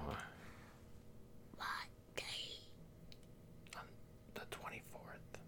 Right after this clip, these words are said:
Speaker 2: The twenty-fourth.
Speaker 1: There you go. Okay. Uh, so you're five years old.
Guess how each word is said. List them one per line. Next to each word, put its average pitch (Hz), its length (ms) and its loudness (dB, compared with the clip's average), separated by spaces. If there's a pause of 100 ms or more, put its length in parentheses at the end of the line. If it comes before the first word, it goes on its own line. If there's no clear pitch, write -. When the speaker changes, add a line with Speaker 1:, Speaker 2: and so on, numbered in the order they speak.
(140)
Speaker 2:
The 277 140 12
twenty-fourth. 285 1200 12 (100)
Speaker 1:
There - 80 8
you - 200 0
go. - 320 6
Okay. - 200 12 (1040)
Uh, 104 260 12
so 107 140 12
you're 101 140 12
five 131 280 12
years 143 240 12
old. 113 320 12